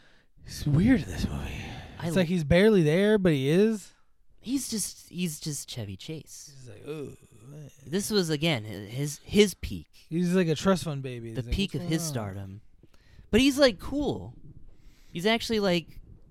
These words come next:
Speaker 2: 'cause he hates the fucking, like, snobby, you
Speaker 1: Yeah.
Speaker 2: know,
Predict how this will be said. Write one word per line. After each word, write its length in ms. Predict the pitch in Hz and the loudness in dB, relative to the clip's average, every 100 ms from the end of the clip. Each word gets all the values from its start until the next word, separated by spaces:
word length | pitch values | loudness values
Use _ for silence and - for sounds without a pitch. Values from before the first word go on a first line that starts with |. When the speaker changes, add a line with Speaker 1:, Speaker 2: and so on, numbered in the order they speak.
| - | -2
Speaker 2:
'cause 100 | 170 | 0
he 140 | 180 | -2
hates 400 | 156 190 220 - | 2 2 2 -2
the 100 | - | -8
fucking, 560 | 151 170 156 147 139 135 | -4 -2 -2 -4 -4 -6
like, 280 | 120 113 104 - 62 - - | -6 -8 -10 -16 -16 -16 -16
snobby, 960 | - - - 135 135 135 120 110 107 107 - - | -8 -6 -2 0 0 0 -2 -4 -8 -10 -16 -8
you 80 | 165 170 | 0 2
Speaker 1:
Yeah. 140 | 147 | 2
Speaker 2:
know, 180 | 104 101 | 0 -6